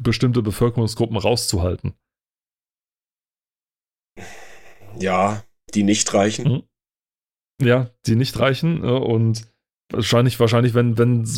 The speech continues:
Speaker 1: wenn's dann doch so eine Breitensport, so ein Breitensport wird, dann machen sie irgendeinen Zusatz dafür, dann total abstrus. Also dann wird Golf nur noch auf dem Rücken von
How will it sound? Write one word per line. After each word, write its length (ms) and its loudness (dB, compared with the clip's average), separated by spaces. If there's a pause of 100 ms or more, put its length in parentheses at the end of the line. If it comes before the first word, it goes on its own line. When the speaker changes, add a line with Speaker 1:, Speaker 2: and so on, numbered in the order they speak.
(140)
Speaker 1:
wenn's 180 0
dann 140 2
doch 100 2
so 120 0
eine 120 4
Breitensport, 680 2
so 140 0
ein 220 0
Breitensport 580 0
wird, 180 0
dann 160 0
machen 220 2
sie 100 2
irgendeinen 440 0
Zusatz 380 0
dafür, 240 -2
dann 140 0
total 280 0
abstrus. 360 -2
Also 200 0
dann 360 0
wird 160 -2
Golf 260 0
nur 100 0
noch 140 -2
auf 120 -4
dem 120 -2
Rücken 320 -4
von 360 -2